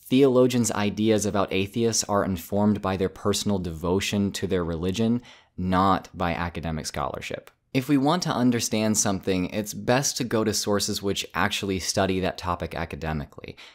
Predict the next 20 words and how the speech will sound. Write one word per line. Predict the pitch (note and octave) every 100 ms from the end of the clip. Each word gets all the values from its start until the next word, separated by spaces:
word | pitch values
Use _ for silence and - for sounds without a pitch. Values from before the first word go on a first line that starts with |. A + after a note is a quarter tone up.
| _
If | A2+ A2
we're | A#2+ A#2+
studying | - B2+ B2 A#2 A2
atheists | A2+ A#2 F#2 D#2 -
and | F#2+
atheism, | F2+ G2+ F#2+ D2 - C#2 -
a | G2+
reputable | G#2 G#2 A2 G2+ G2+
psychologist | G2+ F#2+ - G2+ F#2+ E2+ E2+ -
who | F#2+
studies | - E2+ F2+ E2
religious | F2 F2 E2 F2
belief | - F2+ G2 G2+ F2 -
would | F#2+ D#2
be | F#2 F2
much | E2+ E2+ - -
better | E2+ D#2+
than | D2+ D#2
a |
theologian. | D2+ D#2+ D2+ F2 - - -